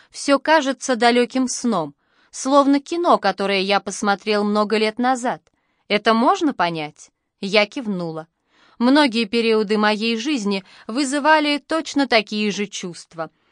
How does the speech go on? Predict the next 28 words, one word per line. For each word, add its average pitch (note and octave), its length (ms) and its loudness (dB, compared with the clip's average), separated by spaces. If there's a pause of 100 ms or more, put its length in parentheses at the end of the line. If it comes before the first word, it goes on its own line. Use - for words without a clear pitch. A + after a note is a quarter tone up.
(140)
Все E4+ 300 0
любовные B3 680 2
увлечения G3+ 800 -4
Джейми, F3+ 640 -8 (300)
все - 280 -4
годы, A#3+ 380 0
когда A#3 320 0
я G#3+ 200 2
разыгрывала A3 720 0 (180)
беспомощную A3 1080 -2
жертву. E3 640 -6 (720)
«Парень F#3+ 400 4
потерял G#3 580 0
из-за F#3+ 240 -6
меня G#3 280 2
голову», F#3 480 -2
продолжал F3 640 0
Ник, G#3 260 -6 (260)
выдохнув G3+ 680 -2
клуб A3 320 -6
дыма. F#3+ 400 -8 (420)
«И A3 100 -2
я D4 220 4
с C4 80 -4
головой C#4 520 4
окунулся D4+ 680 -4
в F3 60 -6
это. E3+ 360 -6